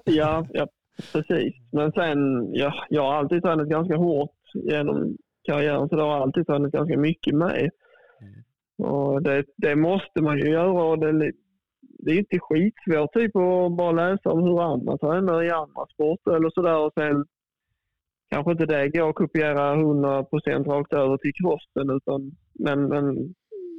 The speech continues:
Speaker 1: drar man en parallell mellan alla som är duktiga, så är det ju mycket träning, och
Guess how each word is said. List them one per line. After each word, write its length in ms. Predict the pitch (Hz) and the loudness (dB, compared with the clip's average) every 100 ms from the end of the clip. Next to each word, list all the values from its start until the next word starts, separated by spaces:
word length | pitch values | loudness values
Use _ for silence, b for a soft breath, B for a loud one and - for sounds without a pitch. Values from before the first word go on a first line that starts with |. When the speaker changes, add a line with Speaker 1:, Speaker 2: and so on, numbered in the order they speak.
| 320 302 _ _ | -16 -18 _ _
Speaker 1:
drar 280 | 214 147 139 | -6 -2 0
man 180 | 143 143 | 0 0
en 80 | 143 | -2
parallell 460 | 151 147 151 135 131 | -2 0 0 0 0
mellan 300 | 135 143 151 | 0 0 0
alla 300 | 156 147 139 | 0 0 0
som 180 | 147 | -2
är 60 | 147 | 0
duktiga, 380 | 151 160 - 160 | 0 0 -2 -2
så 120 | 151 - _ - | -2 -6 _ -6
är 160 | 143 135 | -2 0
det 60 | |
ju 420 | 151 151 147 151 185 _ _ _ _ _ _ b b b b b b - | 2 2 2 -2 -6 _ _ _ _ _ _ b b b b b b -2
mycket 360 | 160 160 151 | -2 0 -2
träning, 460 | 156 151 151 139 143 | 0 0 0 2 2
och 440 | 143 143 143 147 | 2 0 0 -2